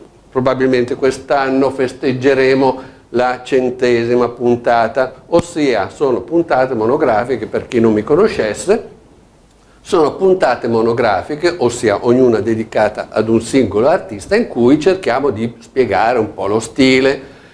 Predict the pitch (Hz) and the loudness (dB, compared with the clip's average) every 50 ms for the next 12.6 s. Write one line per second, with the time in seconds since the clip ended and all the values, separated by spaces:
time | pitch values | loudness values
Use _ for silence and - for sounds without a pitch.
0 | - - - - _ _ - 92 - 107 98 98 98 98 - - 117 127 135 131 | -20 -20 -20 -20 _ _ -10 -8 -4 -2 -2 -2 -2 -2 -2 0 0 2 2 2
1 | 131 123 123 - - 139 127 - 143 131 120 117 117 120 123 117 139 160 165 160 | 0 0 -2 -4 -6 -8 -4 0 2 2 2 4 4 4 4 4 4 4 4 4
2 | 151 131 110 113 107 104 104 101 104 98 95 110 131 135 - - - 120 110 110 | 2 0 -2 -2 0 2 2 2 2 0 2 0 0 -2 -4 -8 -6 -4 0 2
3 | 110 113 135 143 - - 110 110 113 113 113 131 131 - - - - 123 117 113 | 4 4 4 2 2 0 2 2 2 2 2 0 -2 -4 -10 -8 -4 -2 -2 -2
4 | 113 117 117 120 117 113 113 110 107 - - 101 104 107 98 98 98 104 110 110 | 0 -2 -2 0 0 0 0 0 -2 -2 -2 -2 0 0 0 0 -2 0 2 2
5 | 107 104 113 101 95 - - 143 139 135 123 113 101 101 92 92 98 113 131 143 | 2 2 2 -2 -2 -2 0 2 2 4 4 2 2 0 -4 -6 -2 -2 -2 -2
6 | 147 - - 147 131 131 131 131 - - 151 147 147 - - - - - 120 117 | -2 -6 -10 -6 -6 -6 -6 -6 -4 -2 -2 -2 -2 -6 -20 -8 -4 -2 -2 0
7 | 117 113 110 110 104 104 104 98 95 - - 143 120 104 107 104 104 104 120 117 | 0 -2 -2 0 0 0 0 0 -2 -2 -2 -2 -2 -2 -2 -6 -4 0 2 2
8 | 117 98 98 131 190 190 170 - 82 80 85 95 104 120 - - - - - - | 2 2 2 2 2 2 2 0 -4 -6 -8 -8 -8 -10 -12 -14 -20 -20 -12 -8
9 | 226 214 - 247 - - 156 120 113 107 107 - - - 135 - - 135 120 117 | -6 -2 0 0 0 2 2 2 2 0 -2 -2 -2 -4 -4 0 2 0 0 2
10 | - 160 160 160 - 131 117 117 120 127 127 123 117 117 120 139 135 135 143 156 | 2 0 0 0 0 0 0 0 0 -2 -2 -4 -4 -2 0 -2 0 0 2 2
11 | 165 160 147 135 147 120 101 95 92 101 107 101 - - - - _ - 127 131 | 2 2 2 2 2 2 2 0 -2 -4 -6 -8 -10 -18 -20 -20 _ 0 2 4
12 | 135 139 131 131 127 127 127 127 123 - - | 4 4 4 4 4 2 0 0 -2 -8 -18